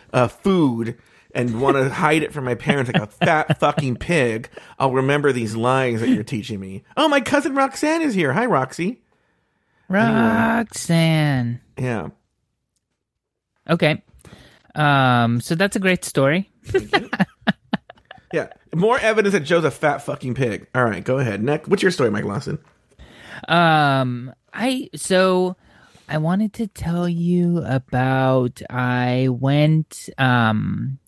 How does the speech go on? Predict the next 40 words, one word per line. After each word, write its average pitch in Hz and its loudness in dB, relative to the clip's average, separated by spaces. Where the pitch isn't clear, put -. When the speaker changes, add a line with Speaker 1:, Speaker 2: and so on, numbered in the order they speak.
Speaker 2:
you 165 0
remember 208 2
the 160 0
therapist 127 0
that 135 0
I 139 2
was 143 -4
kinda 170 -2
seeing? 196 -2
Speaker 1:
Oh, 147 -2
Speaker 2:
Are 139 0
you 120 -4
Speaker 1:
yes. 131 2
Speaker 2:
there? 123 0
Speaker 1:
Oh, 156 2
Speaker 2:
Hello? 123 -2
Speaker 1:
oh, 143 2
what 151 2
you 123 0
were 110 -2
kind 185 -2
of 120 -4
seeing. 98 -8
Yeah, 117 -4
yeah, 131 -2
yeah. 107 -2
Uh-huh. 107 -4
Speaker 2:
Or 165 2
that 160 2
I'm, 151 2
s-, - -6
yeah, 151 0
Speaker 1:
Oh, 160 2
Speaker 2:
like, 165 2
Speaker 1:
yeah, 156 2
yeah, 147 0
Speaker 2:
hanging 131 2
Speaker 1:
yeah. 113 2
Speaker 2:
out - -6
with. - -8